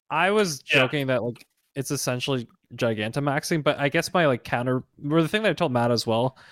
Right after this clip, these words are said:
Speaker 1: is, like, I don't mind these gimmicks, but please give me a skip button.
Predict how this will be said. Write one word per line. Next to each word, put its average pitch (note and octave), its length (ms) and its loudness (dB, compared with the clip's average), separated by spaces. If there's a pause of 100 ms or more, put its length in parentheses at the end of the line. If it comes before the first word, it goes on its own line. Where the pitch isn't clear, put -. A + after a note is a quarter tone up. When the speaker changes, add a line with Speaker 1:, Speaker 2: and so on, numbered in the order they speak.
(200)
Speaker 1:
is, C#3+ 220 2
like, C#3+ 260 2 (360)
I F#3 140 2
don't C4 180 4
mind D3+ 280 2
these D3+ 160 2
gimmicks, D#3+ 440 0
but D#3 200 -2
please B3+ 280 -2
give B3 120 -2
me G3 140 2
a G#3 40 2
skip - 360 -4
button. C#3+ 380 0